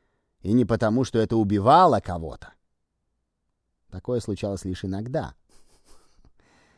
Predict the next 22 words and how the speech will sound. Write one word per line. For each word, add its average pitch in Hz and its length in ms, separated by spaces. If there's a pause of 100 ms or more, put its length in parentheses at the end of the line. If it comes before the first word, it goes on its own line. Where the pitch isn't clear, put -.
(1160)
Но 107 140
это 107 160
чуть 165 360
ли 160 120
не 160 140
самое 135 440
плохое, 85 540
что - 200
вы 85 100
можете 87 420
сделать. 67 500 (1400)
И 95 140
это 113 180
является 156 500
разрушительным 123 760
поступком 151 680 (380)
и 95 120
приводит 82 440
вас 98 160
самих 143 420
к - 100
поражению. 80 560